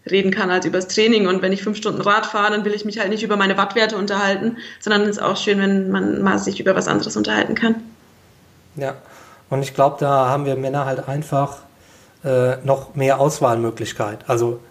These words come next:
Speaker 2: es gibt halt einfach viel mehr Profimänner oder viel mehr Männer, die quasi so im,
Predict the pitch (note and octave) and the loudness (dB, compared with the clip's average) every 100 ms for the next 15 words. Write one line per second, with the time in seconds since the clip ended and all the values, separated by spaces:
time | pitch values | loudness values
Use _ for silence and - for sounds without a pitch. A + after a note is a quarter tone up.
0 | _ _ - - D3+ - C3 C3+ C3+ C#3 | _ _ -18 -4 -2 2 2 4 2 2
1 | C3 - C#3+ C#3+ C3+ C3 C3 C#3+ C#3 C3+ | 0 -2 -2 2 2 2 0 -2 0 0
2 | C3+ C#3 B2 B2 B2 - C3 C3 B2+ B2+ | 2 2 2 0 -2 -2 -2 0 2 2
3 | B2+ B2+ B2+ B2+ B2+ B2 A#2+ A#2+ B2 B2 | 0 0 -2 -2 -2 0 -2 -2 -2 -2
4 | A#2+ B2 | -2 -4